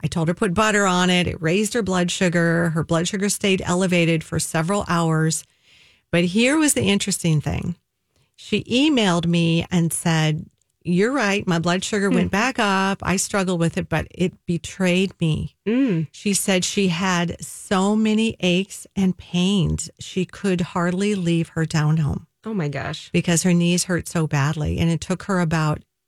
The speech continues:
Speaker 1: ten days to get back to feeling the way
Speaker 2: Wow.
Speaker 1: I had her feeling before.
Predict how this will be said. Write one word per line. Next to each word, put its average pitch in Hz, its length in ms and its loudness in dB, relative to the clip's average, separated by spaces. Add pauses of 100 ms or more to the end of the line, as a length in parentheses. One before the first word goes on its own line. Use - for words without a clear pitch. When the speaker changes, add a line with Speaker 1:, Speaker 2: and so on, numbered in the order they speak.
(140)
Speaker 1:
ten 208 360 0
days 202 640 -2 (340)
to 180 100 -2
get 151 260 -4
back 160 300 -2
to 190 100 -4
feeling 160 440 2
the 160 100 2
way 156 240 2
Speaker 2:
Wow. - 100 0
Speaker 1:
I - 40 0
had 160 260 0
her 160 80 -2
feeling 208 580 0
before. 156 720 -2